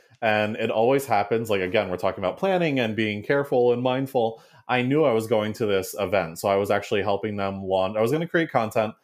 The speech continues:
um, for Nick Jonas and John Varvatos, who's a designer. They were doing a collab cologne together. Um, so I knew, like, Nick would be at, well, I had a feeling, I would hope so, at his own fragrance launch. But, um,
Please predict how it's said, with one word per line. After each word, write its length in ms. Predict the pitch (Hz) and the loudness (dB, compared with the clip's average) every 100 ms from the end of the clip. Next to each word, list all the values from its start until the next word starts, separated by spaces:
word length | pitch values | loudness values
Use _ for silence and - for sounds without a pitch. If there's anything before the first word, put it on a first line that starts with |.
| _ _ | _ _
um, 320 | 113 107 104 | 0 2 0
for 140 | 104 113 | -2 0
Nick 240 | 117 - | 0 0
Jonas 340 | 120 110 107 113 | 0 2 0 0
and 160 | 101 | 0
John 200 | 101 104 | 0 2
Varvatos, 420 | 98 92 98 92 90 | 0 2 2 2 0
who's 140 | 101 | -6
a 40 | 95 | -6
designer. 440 | 98 98 92 90 | -2 -2 -2 -2
They 140 | 92 92 | 0 0
were 100 | 95 | 0
doing 240 | 98 95 | -2 -4
a 40 | |
collab 420 | 87 98 92 90 90 - _ | -4 0 2 2 0 -12 _
cologne 320 | - 113 110 | 0 2 2
together. 480 | 104 90 82 82 85 _ _ _ | -2 -2 0 -2 -8 _ _ _
Um, 460 | 107 98 98 98 101 | 0 2 0 -2 -6
so 200 | - 143 | -2 0
I 80 | 160 | 2
knew, 180 | 190 233 | 2 2
like, 220 | 165 107 | 2 2
Nick 160 | 107 - | 0 2
would 140 | 104 | 0
be 240 | 95 104 98 | 2 2 4
at, 280 | 95 90 - _ _ | 2 2 -4 _ _
well, 160 | 95 101 | -4 -2
I 20 | |
had 120 | 110 | -2
a 40 | 85 | -4
feeling, 240 | 113 92 | -4 -4
I 40 | 85 | -6
would 100 | 90 | -4
hope 180 | 107 | -6
so, 160 | - 90 | -4 -4
at 80 | 95 | -2
his 180 | 104 113 | -4 -4
own 200 | 110 110 | -4 -4
fragrance 420 | 113 113 107 101 - | -2 -2 -4 -8 -10
launch. 340 | 101 101 107 | -4 -4 -4
But, 160 | - 101 | -4 0
um, 300 | 98 95 104 | 0 -2 -8